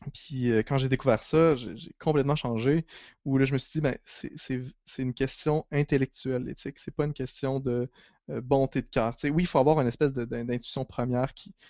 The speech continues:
qui t'amène à vouloir faire une différence, mais,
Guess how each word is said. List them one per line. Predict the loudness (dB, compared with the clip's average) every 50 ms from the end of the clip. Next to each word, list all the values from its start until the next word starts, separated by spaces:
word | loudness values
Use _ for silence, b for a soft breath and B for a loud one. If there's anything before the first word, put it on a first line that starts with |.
| b b
qui | _
t'amène | -4 -2 0 2 2
à | 0
vouloir | 0 0 2 4 4 4 4 2
faire | -2 0 0 0 0
une | 0 -2
différence, | -2 -2 -2 -2 -2 -2 -2 -6 -8 -14 _ _ _ _ _ _ _ _ B B B B B B B 0
mais, | 2 4 6 4 4 2